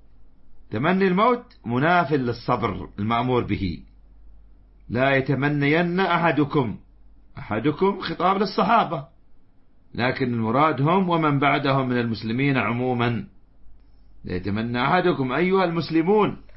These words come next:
"لا يتمنين أحدكم الموت لضر ينزل به"، لضر ينزل به. الضر إما يكون الفقر والفاقة أو أي أمر مكروه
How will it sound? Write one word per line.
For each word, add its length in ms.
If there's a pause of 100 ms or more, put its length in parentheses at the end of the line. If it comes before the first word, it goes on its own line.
(640)
"لا 180
يتمنين 720
أحدكم 460
الموت 340 (1000)
لضر 580
ينزل 640
به"، 420 (1120)
لضر 560 (380)
ينزل 560
به. 460 (720)
الضر 580 (720)
إما 240
يكون 300
الفقر 520 (1300)
والفاقة 800 (920)
أو 160
أي 240
أمر 180
مكروه 500